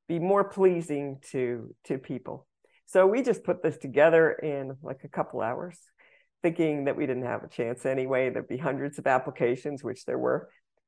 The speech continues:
And we were in the top five. So we got the award. <laughs> And, and now we are actually <laughs> doing the studies and isolating bovine stem cells and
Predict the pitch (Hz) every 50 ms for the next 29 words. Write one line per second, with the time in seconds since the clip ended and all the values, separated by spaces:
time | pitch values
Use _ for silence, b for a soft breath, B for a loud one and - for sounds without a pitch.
0 | - - 175 180 180 190 196 208 226 220 208 220 175 127 208 214 220 220 214 220
1 | 226 220 220 226 - - 254 214 - - - 131 120 - - - 175 165 165 160
2 | 160 165 180 185 - 180 175 175 - 202 185 185 165 135 143 151 170 196 254 -
3 | - _ - 220 202 190 190 - 190 156 196 - _ B B B B B B -
4 | 180 170 170 175 180 185 202 208 202 208 196 190 202 190 190 190 - - - 269
5 | 240 220 208 269 285 - 240 247 233 240 294 - - - 226 247 208 220 226 147
6 | 156 185 - B B B B B B B - - 175 170 - 156 180 240 - -
7 | 190 175 180 185 180 185 185 185 175 180 180 156 156 151 175 185 156 180 180 185
8 | 185 185 185 185 - - 180 170 175 180 180 - 156 165 165 160 165 165 - -
9 | 143 139 135